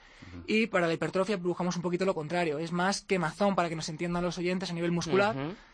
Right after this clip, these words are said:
Speaker 2: pero, eh, es, es diferente.
Speaker 3: O sea, que me quede claro,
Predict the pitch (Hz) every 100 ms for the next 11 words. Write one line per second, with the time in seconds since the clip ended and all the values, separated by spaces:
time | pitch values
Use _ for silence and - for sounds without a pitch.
0 | - - 180 180 202 185 170 151 - 170
1 | - 196 190 - 139 135 - - - -
2 | 226 185 151 - - - - 185 175 170
3 | 151 131 127 117